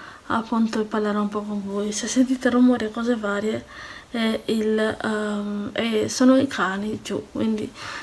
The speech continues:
non ci posso fare niente, ma vabbè. Se voi mi sentite è tanto meglio perché ho le cuffie, gli auricolari dell'iPhone, l'iPhone sette per,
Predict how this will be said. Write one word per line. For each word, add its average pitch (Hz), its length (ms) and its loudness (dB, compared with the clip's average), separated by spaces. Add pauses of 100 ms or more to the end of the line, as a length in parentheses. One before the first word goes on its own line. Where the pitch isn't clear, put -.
(180)
non 262 220 6
ci 262 160 2
posso 214 280 -2
fare 202 220 -2
niente, 202 460 -6
ma 202 140 -6
vabbè. 208 340 -8 (880)
Se - 240 2
voi 262 160 8
mi 254 100 10
sentite 269 460 2
è 247 80 0
tanto 220 320 -2
meglio 277 400 6
perché 226 520 -2
ho 240 120 0
le 226 160 0
cuffie, 277 720 2 (240)
gli 247 100 2
auricolari 233 880 2
dell'iPhone, 214 880 -4 (360)
l'iPhone 214 360 -2
sette 202 400 -6
per, 208 500 -6